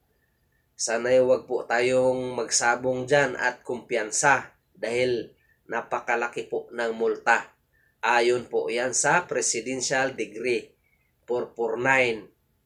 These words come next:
noong Mayo nineteen seventy-four.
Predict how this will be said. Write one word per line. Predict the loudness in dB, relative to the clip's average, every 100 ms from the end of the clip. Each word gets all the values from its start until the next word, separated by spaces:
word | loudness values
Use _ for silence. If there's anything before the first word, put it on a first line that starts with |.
| _ _ _ _ _ _ _
noong | -8 -2 0 0
Mayo | 4 6 6 6 4
nineteen | 2 0 -2 -2 -2 -2
seventy-four. | -2 -2 -4 -6 -10 2 4 4 -2